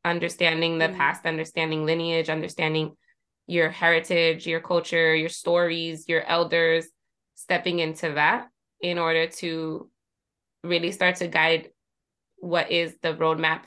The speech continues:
Speaker 1: for future years, so that when,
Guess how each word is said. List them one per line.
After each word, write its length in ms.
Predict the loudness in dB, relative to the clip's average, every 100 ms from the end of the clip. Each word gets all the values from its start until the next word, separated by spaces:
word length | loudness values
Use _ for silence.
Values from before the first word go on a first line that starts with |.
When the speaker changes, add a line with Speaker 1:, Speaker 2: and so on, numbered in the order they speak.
| -6
Speaker 1:
for 540 | -2 2 2 0 -2 _ _ _
future 320 | -6 -6 -4
years, 400 | -4 -4 -6 -10 -16
so 260 | 0 2
that 340 | 4 4 2 -6 _ _ _ _ _ _ _ _
when, 220 | -2